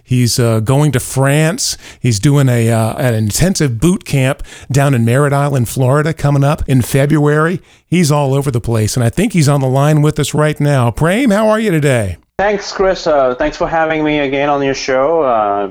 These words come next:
Speaker 2: it's great to see a lot of pickleball action happening all over the country and growing very fast.
Speaker 1: It sure is, and, uh, that was part of the reason why I wanted to go ahead and launch that poll, and I'm gonna go ahead and close the poll right now, because if everybody's voted, you've got three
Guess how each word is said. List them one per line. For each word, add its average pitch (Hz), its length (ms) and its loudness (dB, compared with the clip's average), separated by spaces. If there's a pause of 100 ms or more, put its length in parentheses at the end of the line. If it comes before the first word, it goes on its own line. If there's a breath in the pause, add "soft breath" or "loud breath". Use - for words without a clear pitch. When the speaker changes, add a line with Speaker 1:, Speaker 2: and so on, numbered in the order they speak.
Speaker 2:
it's 95 140 -14
great 120 220 -2
to 123 60 -4
see 120 240 -2
a 110 60 0
lot 110 180 0
of 110 120 -6
pickleball 117 580 -2
action 117 380 -6
happening 113 480 -6
all 110 240 -2
over 113 160 -2
the 110 80 -4
country 110 420 -6
and 95 180 -6
growing 104 600 -4
very 101 260 -4
fast. 110 440 -6
Speaker 1:
It 131 100 -2
sure 170 420 0
is, 135 360 0
and, 127 400 0
uh, 123 180 0
that 151 140 -2
was 151 120 0
part 170 220 0
of 165 60 -4
the 156 80 0
reason 139 260 0
why 143 140 2
I - 20 2
wanted 143 200 0
to 139 60 -4
go 143 140 2
ahead 139 100 0
and 135 120 -2
launch 160 300 -2
that - 260 -4
poll, 160 340 0
and 123 80 0
I'm 143 80 0
gonna 151 140 0
go 139 160 2
ahead 131 140 0
and 127 100 0
close 160 380 -2
the 147 100 -2
poll 147 320 0
right 135 320 -2
now, 180 360 0
because 143 380 -2
if 110 140 -4
everybody's 202 480 0
voted, 196 420 0
you've 147 100 -2
got 127 220 -2
three 202 480 -2